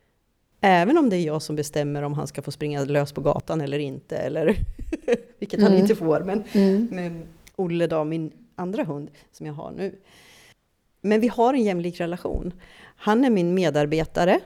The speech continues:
Speaker 2: Mm.
Speaker 1: Han är min chef. Eh, ibland är han min anställde. Eh, han är min bästa vän. Jag tror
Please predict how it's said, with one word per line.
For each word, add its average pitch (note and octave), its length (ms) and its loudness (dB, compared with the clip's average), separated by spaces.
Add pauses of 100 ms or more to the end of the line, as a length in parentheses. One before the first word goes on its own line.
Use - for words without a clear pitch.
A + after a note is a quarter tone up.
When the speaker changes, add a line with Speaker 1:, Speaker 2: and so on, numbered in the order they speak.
(160)
Speaker 2:
Mm. F3+ 260 2 (240)
Speaker 1:
Han F3 200 -2
är F3 40 2
min F3 100 0
chef. - 760 -4 (580)
Eh, D3+ 640 -2
ibland E3+ 360 -2
är E3+ 200 -2
han F3 160 -4
min D#3 260 -4
anställde. C#3+ 760 0 (720)
Eh, D#3+ 460 -4 (100)
han F3+ 240 -8
är E3+ 80 -4
min E3 220 -4
bästa E3 380 0
vän. E3 380 2 (480)
Jag - 180 -6
tror - 120 -2